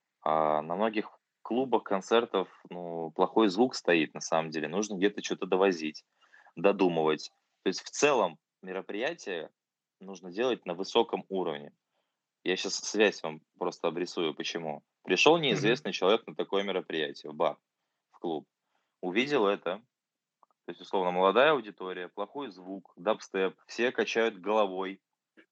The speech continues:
Speaker 1: непонятно какой свет. Ну, типа, ты представь это. Человек просто пугается.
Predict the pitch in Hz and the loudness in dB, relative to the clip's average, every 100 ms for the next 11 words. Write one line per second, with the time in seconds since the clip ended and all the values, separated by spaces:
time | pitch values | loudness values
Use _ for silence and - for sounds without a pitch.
0 | 101 101 110 127 127 123 117 135 123 - | -14 -8 -4 -4 -4 -8 -6 -2 -2 -4
1 | 98 101 110 _ _ _ _ _ _ 110 | -2 -2 -2 _ _ _ _ _ _ -12
2 | 104 107 90 104 98 101 - 90 - - | -8 -8 -8 -6 -4 0 4 4 2 -10
3 | 82 - _ _ - - 135 - 113 - | -12 -14 _ _ -4 0 0 0 -2 -2
4 | 95 92 90 101 78 - - | -10 0 4 6 4 0 -14